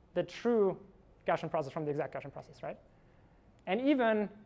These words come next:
where I have inducing inputs, my posterior mean doesn't necessarily approximate the true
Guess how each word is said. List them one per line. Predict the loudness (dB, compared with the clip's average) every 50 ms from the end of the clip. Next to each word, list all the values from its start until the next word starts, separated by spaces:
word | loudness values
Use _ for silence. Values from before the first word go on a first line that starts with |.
| -20 -20 -20 _ _
where | 6 6 8 8
I | 6 4
have | 4 4 4 4 4
inducing | 4 2 2 0 0 0 -2 -4
inputs, | -4 -4 -4 -4 -4 -4 -4 -6 -14 -20 -20 -20 _ _ _ -20 -20 _ _ _ _ 0
my | 0 0 2
posterior | 2 0 0 0 2 4 4 6
mean | 6 6 4 4 4
doesn't | 4 4 2 4 2
necessarily | 0 0 0 -4 0 4 4 6 6 6 4 4 4 4 2 0 -4 -8 -16 -20 _ -20 -20 -20 _ _ -20 _ -20 _ _ _ -20 -20 _ -12
approximate | -10 0 2 4 4 4 2 0 -2 0 0 -2 0 2
the | 2 2 2 2 0 -4 -8 -16 -20 -20 -20 -20 -20 _ -20 -20 -20 -20 -20 _ -20 -8
true | 0 4 6 8 8 6 4